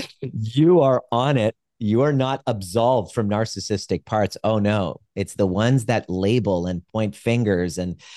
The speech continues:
create this defense mechanism of splitting. "I'm all, I'm all good. I'm the victim. That person is the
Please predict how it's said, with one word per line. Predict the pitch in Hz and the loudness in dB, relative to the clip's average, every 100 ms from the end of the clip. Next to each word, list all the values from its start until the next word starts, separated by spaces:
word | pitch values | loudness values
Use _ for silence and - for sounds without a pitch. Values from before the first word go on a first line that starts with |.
| - - | -20 -8
create | - 107 104 | 0 0 0
this | 104 - | -2 -2
defense | - 101 - 113 117 | -4 -4 0 -2 -2
mechanism | 113 101 98 92 92 82 | -4 -2 0 0 -2 -4
of | 85 | -6
splitting. | - - 107 113 101 | -8 -6 -2 0 0
"I'm | 90 87 - | -2 -4 0
all, | 98 113 113 110 98 | 2 4 2 0 -2
I'm | 104 107 | -2 0
all | 98 82 | -2 -2
good. | 80 101 95 87 90 90 - _ _ _ | -2 0 0 -2 -6 -12 -18 _ _ _
I'm | 98 110 117 | -4 0 0
the | 98 | 0
victim. | 85 104 101 95 87 78 | 0 -2 0 -2 -2 -4
That | 85 104 107 | 0 0 0
person | - 90 - 90 | -4 -6 -4 -4
is | 87 76 | -4 -4
the | 120 | -6